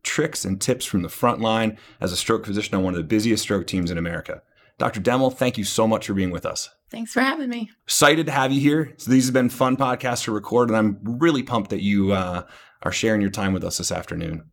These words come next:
Speaker 1: So let me start by asking you, tips and tricks from the front line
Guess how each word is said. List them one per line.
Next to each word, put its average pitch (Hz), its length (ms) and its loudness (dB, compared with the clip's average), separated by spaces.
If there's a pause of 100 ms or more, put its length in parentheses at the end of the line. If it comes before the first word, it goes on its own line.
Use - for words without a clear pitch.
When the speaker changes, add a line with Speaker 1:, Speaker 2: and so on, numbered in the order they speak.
(140)
Speaker 1:
So 151 140 2
let 180 80 4
me 220 60 0
start 185 260 0
by 131 120 0
asking 107 380 -2
you, 76 140 -10 (400)
tips 151 280 0
and 214 80 0
tricks 165 260 -2
from 143 120 0
the 135 60 0
front 127 280 -4
line 95 400 -4